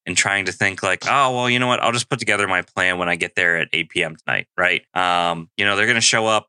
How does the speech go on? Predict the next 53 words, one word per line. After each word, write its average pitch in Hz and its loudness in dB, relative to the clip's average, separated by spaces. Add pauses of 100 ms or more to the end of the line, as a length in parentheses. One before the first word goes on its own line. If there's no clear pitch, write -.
and 95 -2 (100)
it's 101 -4
the 117 2
same 117 2
sort 110 0
of 95 0
routine. 95 0
But 90 0 (100)
if 107 -2
you 135 2
wanna 139 0
take - -2
them 92 -2
somewhere, 87 0
you're 113 2
gonna 123 0
need 127 2
a 92 0
plan, 90 -2 (160)
right? 98 0
Um, 95 0
if 113 -4
you 139 2
don't, 120 0 (120)
you 110 2
don't 143 0
know 117 2
where 131 2
you're 104 2
gonna 107 2
end 98 -2
up. 95 -2 (100)
And 98 -2
so 117 2
I 110 0
think 151 -2 (100)
that's 123 2
one 131 0
of 117 2
the 110 2
ways 101 2
I'd 95 0
love 95 -2
to 101 0
encourage, 92 0 (100)
you 95 0
know, 85 -2
group 92 -4
directors 98 0
and 87 -2
group 95 0
leaders 90 2
is, 87 -2